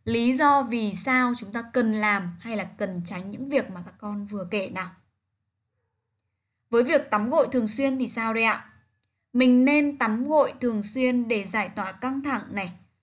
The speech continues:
lo âu, bực bội. Tắm gội thường xuyên giúp thư giãn và giúp máu tuần hoàn tốt hơn – giảm trầm cảm và các vấn đề về giấc ngủ. Còn nên chơi thể thao thường xuyên bởi vì có thể làm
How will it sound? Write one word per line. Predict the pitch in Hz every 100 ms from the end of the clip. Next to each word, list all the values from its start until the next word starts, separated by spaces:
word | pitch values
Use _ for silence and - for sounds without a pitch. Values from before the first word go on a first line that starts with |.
| _ -
lo | 247 269
âu, | 277 - 269 269 285 294 _
bực | 226 202 -
bội. | 208 208 - - _ _ _
Tắm | 233 254
gội | 320 247 254
thường | 233 202
xuyên | - 254 247 247
giúp | 285 339 -
thư | 262 262
giãn | 254 233 285 349
và | 277 196
giúp | 175 254 285
máu | 214 190 196
tuần | 247 254 214
hoàn | 202 185 175
tốt | 254 330 339
hơn – | 285 277 247 - _ _ _ -
giảm | 233 233 180 175
trầm | 240 220 214
cảm | 220 185 - -
và | 190
các | 180 302 240
vấn | 214 226
đề | 269 220
về | 185 202 190
giấc | 175 233 262
ngủ. | 277 240 - - _ _ _ _ _ _ _ _
Còn | - 247
nên | 320 320 311
chơi | 320 311
thể | 277 214
thao | 254 247
thường | 247 208
xuyên | - 262 262 240
bởi | 226 180
vì | 190 180
có | 190
thể | 185 277 196
làm | 196 180